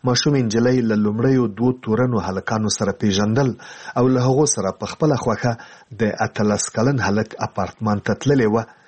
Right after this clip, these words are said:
د ویانا د پولیسو مشر ګرهارد پویرستل وایي چې هلکانو دې ماشومې ته لومړی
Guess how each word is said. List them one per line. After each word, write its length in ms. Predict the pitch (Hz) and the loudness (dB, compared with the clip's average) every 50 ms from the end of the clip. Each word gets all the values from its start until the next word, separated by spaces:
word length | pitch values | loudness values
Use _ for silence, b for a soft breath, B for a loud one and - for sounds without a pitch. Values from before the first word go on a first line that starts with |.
| B B B B B | B B B B B
د 40 | 120 107 | 0 0
ویانا 260 | 104 107 107 107 123 120 110 | 2 2 2 2 0 0 -2
د 40 | 110 | -2
پولیسو 420 | - - 117 120 127 - - 131 | -4 -2 0 0 0 0 0 0
مشر 340 | 123 127 120 - - 135 131 - - 107 | 2 2 2 2 0 0 0 0 -2 -2
ګرهارد 560 | 120 - 113 101 104 117 120 117 117 - _ - | -2 -2 0 0 0 0 0 -2 -4 -8 _ -2
پویرستل 520 | - 151 151 143 - - - - 110 101 | 0 0 2 2 0 -2 -4 -4 -2 -2
وایي 260 | 104 104 104 107 110 104 | 0 0 2 2 2 0
چې 380 | 101 - - - - - - - | -2 -4 -12 -20 -16 -8 -2 0
هلکانو 460 | 123 117 123 123 123 - 139 135 139 135 | 0 2 2 0 0 0 0 0 0 2
دې 140 | 117 131 131 | 2 2 0
ماشومې 420 | 120 107 98 - - 120 117 110 | 0 0 -2 -2 -2 0 0 0
ته 140 | 107 - 113 | 0 0 0
لومړی 400 | 101 98 98 95 104 117 120 123 | 0 0 0 0 0 2 2 2